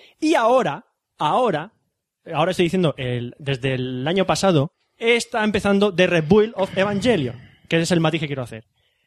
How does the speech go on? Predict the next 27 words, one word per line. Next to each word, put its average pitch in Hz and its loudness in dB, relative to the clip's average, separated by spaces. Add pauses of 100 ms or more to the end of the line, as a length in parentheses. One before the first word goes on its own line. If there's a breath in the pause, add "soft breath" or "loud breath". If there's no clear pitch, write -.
(240)
The 165 0
Rebuild 220 4
of 208 2
Evangelion 202 0
es 202 -2
un 190 0
proyecto 196 2
de 160 2
hacer 151 0
un 233 2
re-, - -8 (100)
un 233 -2
remake 165 -4
de 156 2
Evangelion, 165 2 (160)
de 151 -2
toda 214 4
la 208 0
serie, 269 -4
en 170 -2
cuatro 196 0
películas. 123 -8 (920)
Yo 202 0
he - 4
visto 269 -4
la 220 4
primera. 147 -4